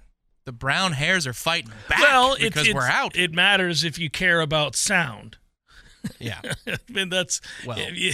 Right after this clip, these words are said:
Speaker 2: that's
Speaker 1: or
Speaker 2: how that
Speaker 1: P and L
Speaker 2: works.
Speaker 1: reports and the like,
Speaker 2: Right, right.
Speaker 1: regional calls and so forth. Who
Speaker 2: Yeah.
Speaker 1: has time for that?
Speaker 2: Well, that's in any job where that is the thing. Nobody likes that either.
Speaker 1: But then you have that P and L call, and then the transmitter breaks. "Director, get out there."
Speaker 2: Mm,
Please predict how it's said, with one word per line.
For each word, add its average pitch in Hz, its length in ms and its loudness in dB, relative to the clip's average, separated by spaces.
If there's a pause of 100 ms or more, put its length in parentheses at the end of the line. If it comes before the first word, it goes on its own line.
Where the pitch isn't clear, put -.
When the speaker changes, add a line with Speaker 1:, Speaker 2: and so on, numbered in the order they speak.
Speaker 2:
that's 214 240 -2
Speaker 1:
or 214 60 2
Speaker 2:
how 202 80 2
that 190 140 4
Speaker 1:
P 151 60 2
and 139 100 2
L 156 100 2
Speaker 2:
works. 139 180 -2
Speaker 1:
reports 131 320 -4
and 127 100 -6
the 123 60 -4
like, 165 500 2
Speaker 2:
Right, 123 80 -8
right. 117 140 -4
Speaker 1:
regional 127 400 -6
calls 135 420 -4
and 113 140 -6
so 117 180 -6
forth. 113 380 -12
Who 160 120 -6
Speaker 2:
Yeah. 123 100 0
Speaker 1:
has 113 100 -6
time 127 300 -4
for 98 100 -12
that? 101 300 -6
Speaker 2:
Well, 160 100 -2
that's 202 300 2
in 175 80 -4
any 185 160 -4
job 143 420 -4
where 147 140 -6
that 147 180 -2
is 135 160 -6
the 135 80 -12
thing. 120 460 -8 (880)
Nobody 156 400 -6
likes 143 280 -6
that 135 200 -6
either. 123 380 -10 (380)
Speaker 1:
But - 100 -8
then 147 120 -2
you 143 80 -2
have 147 160 0
that 139 160 -2
P 151 160 -4
and 135 80 -2
L 143 160 0
call, 123 400 -4
and 123 80 -6
then 123 100 -4
the 117 60 -10
transmitter 117 520 -4
breaks. 101 600 -12
"Director, 220 420 0
get 226 160 -2
out 269 280 0
there." 208 180 2
Speaker 2:
Mm, 170 640 -4